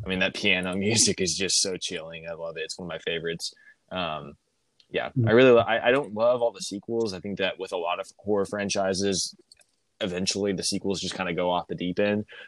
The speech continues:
Speaker 1: But the, the way this story is set up in this movie is just so damn good and so intense. Um, and Michael Myers too. I mean, without him, you don't have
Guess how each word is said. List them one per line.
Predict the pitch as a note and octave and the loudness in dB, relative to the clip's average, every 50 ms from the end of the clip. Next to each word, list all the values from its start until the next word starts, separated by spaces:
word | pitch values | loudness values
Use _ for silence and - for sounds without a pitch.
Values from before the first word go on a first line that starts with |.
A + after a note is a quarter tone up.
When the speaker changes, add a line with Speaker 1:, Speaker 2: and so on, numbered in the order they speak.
| - - | -14 -4
Speaker 1:
But | - G#2+ G2+ F2+ F2 E2+ C#2+ - | 2 6 6 6 6 4 2 -4
the, | E2 F2+ F#2+ - - | -8 -8 -8 -6 -4
the | G2+ G2 F#2+ G#2+ G2+ F#2+ | -2 0 4 4 4 6
way | G2 A2 A#2+ B2+ C3 | 6 8 8 8 8
this | A#2+ A2 G2+ - - | 8 6 4 4 4
story | - - - F#2 F#2 F#2+ F#2 F2 D#2+ | 2 2 2 0 0 0 -2 -2 -4
is | D#2+ - - - | -2 -2 -2 -2
set | - G2 F#2 - - | -2 -4 -4 -4 -6
up | F2 F2 - - - | -6 -6 -6 -8 -8
in | F2 F2 | -10 -6
this | E2 F2+ F2+ - A2+ | -6 -4 -4 -4 -2
movie | A2+ A2 G#2+ A2+ A#2 A2+ G2+ | -2 0 2 2 4 2 2
is | - A2 - - | 0 -2 -4 -4
just | - F#2+ F2+ - - - - - - - | -2 -2 -2 -2 -2 -2 0 0 0 0
so | A2 G#2 F#2 F2 | 0 0 -2 -2
damn | D#2+ D#2+ C#2+ - - - | -2 -4 -6 -8 -10 -10
good | - D#2 C#2 C2 C#2 - | -8 -8 -6 -6 -8 -8
and | D#2+ D#2+ - | -10 -6 -4
so | - - - - G2+ F#2+ F#2 F2+ | -2 -2 0 2 2 2 2 0
intense. | F2 E2 - - E2+ E2+ E2+ E2 - - - - - - _ _ _ _ _ - - | -2 -4 -6 -6 -6 -6 -4 -4 -4 -6 -6 -8 -14 -20 _ _ _ _ _ -12 -8
Um, | F#2 F2+ F2 E2 D#2 D2+ D2+ D2+ D#2 E2 - _ _ _ _ _ _ _ _ _ _ _ | -4 -4 -4 -4 -4 -6 -8 -10 -14 -16 -18 _ _ _ _ _ _ _ _ _ _ _
and | - G#2 F#2+ F#2 | 0 2 2 4
Michael | F#2 F#2 G#2 B2+ - C3+ A2+ | 4 6 6 6 6 4 4
Myers | F#2+ F#2+ G#2+ B2 A#2 G#2 F#2 - - | 4 4 4 4 4 4 4 0 0
too. | - A#2+ A#2+ B2 G#2+ G2 F#2 D2+ F2+ | 2 6 6 6 6 6 4 2 0
I | F2 | 0
mean, | F2+ F2+ E2+ E2+ E2+ - - _ - - - - - - - | -2 -2 -4 -4 -8 -10 -12 _ -20 -20 -20 -20 -20 -10 -2
without | - G#2+ G2+ G2+ G#2 A2 G2 F#2 | 0 2 4 4 4 4 2 0
him, | G#2 G#2+ G#2+ G2 F#2 F2 | 0 0 0 0 0 0
you | F2+ F#2+ F#2 | 0 0 0
don't | F2 G2+ F#2+ F#2+ F2 F2 - F2+ | 2 0 0 0 -2 -6 -4 -2
have | F#2 F#2 F#2 F2+ F2 E2+ | 0 0 0 0 -2 -6